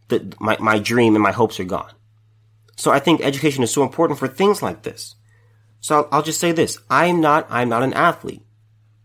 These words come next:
Okay? But if you are an athlete, you know, have a backup plan. If you are trying, if you're trying to go pro, I'll, I'll say this. To those athlete, to those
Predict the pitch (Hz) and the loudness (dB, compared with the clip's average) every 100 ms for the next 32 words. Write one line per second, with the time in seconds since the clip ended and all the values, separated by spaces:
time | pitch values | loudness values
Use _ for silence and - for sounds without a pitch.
0 | _ _ _ _ _ _ 110 - 117 120 | _ _ _ _ _ _ -6 0 0 0
1 | - _ _ _ _ - 190 185 - _ | -4 _ _ _ _ 0 2 2 -2 _
2 | _ _ _ _ _ _ - 127 131 135 | _ _ _ _ _ _ -2 -2 0 2
3 | 165 170 147 131 151 147 139 - _ _ | 4 6 4 2 0 0 -4 -4 _ _
4 | - 127 135 - - - 143 156 131 127 | -6 0 2 0 -4 0 2 2 -2 0
5 | 147 151 117 - - - - - 107 131 | 0 0 -4 -8 -14 -14 -14 -10 -4 0
6 | 120 - 135 - - - - 131 151 139 | 0 0 -6 -6 -20 -14 -4 0 0 0
7 | 185 220 226 202 175 - 139 90 - - | 2 2 4 2 0 -2 -2 0 -4 -8
8 | 110 - 127 135 156 131 - - _ _ | -8 -6 -2 0 0 0 -2 -10 _ _
9 | _ _ _ _ - 160 180 208 226 208 | _ _ _ _ -6 -2 4 4 4 2
10 | 139 151 147 151 143 139 - 143 170 175 | -2 -2 0 -2 -2 -4 -4 0 2 0
11 | 165 - | -4 -8